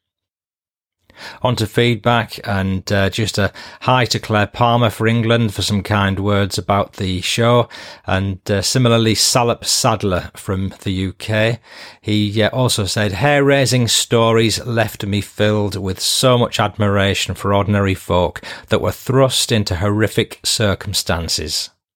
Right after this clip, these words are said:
The two Fred Reynard Gallipoli episodes are two that really put you right in amongst it."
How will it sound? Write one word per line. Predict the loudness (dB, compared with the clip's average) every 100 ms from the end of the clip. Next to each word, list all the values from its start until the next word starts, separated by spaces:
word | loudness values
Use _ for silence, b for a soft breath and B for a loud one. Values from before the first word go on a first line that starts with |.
| _ _ _ _ _ B B
The | -4
two | 2 4 4
Fred | 2 0 2 2
Reynard | 2 4 4 4 2 2 2 -4 -6
Gallipoli | 0 2 0 0 0 0 -2 _ -8
episodes | -8 -6 -4 -2 0 0 -4 -8 B B
are | -2
two | 0 2 2
that | 0
really | -2 2 4 2
put | 0 -4 -2
you | -2
right | 2 2 0
in | -2 0
amongst | 0 0 -2 -6
it." | -6 -8